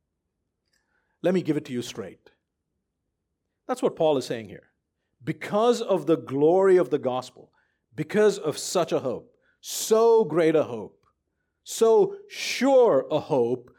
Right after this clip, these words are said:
Paul is saying, "We can be very frank with you. We'll tell it to you straight. Don't go back to the law. Don't put yourself under a curse. Don't give yourself to the ministry of death, but trust in Christ alone.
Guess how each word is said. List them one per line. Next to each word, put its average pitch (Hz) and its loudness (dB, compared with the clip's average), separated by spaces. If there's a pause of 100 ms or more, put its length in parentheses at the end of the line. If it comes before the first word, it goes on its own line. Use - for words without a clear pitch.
(160)
Paul 190 4
is - 0
saying, 139 -4 (280)
"We 131 -8
can 127 -10
be 107 -8
very 98 -10
frank 85 -16
with - -20
you. - -20 (760)
We'll 123 -10
tell 123 -6
it - -14
to 107 -16
you 87 -14
straight. - -20 (1160)
Don't 160 -4
go 151 0
back 131 -12
to 131 -20
the 127 -16
law. 110 -18 (840)
Don't 170 -4
put 185 -6
yourself 160 -6
under 131 -8
a 117 -4
curse. - -16 (480)
Don't 190 2
give 170 -2
yourself 160 0
to 139 -8
the 127 -4 (200)
ministry 170 -2
of - -12
death, - -8
but 123 -16
trust 156 -10
in 123 -18
Christ - -10
alone. 139 -8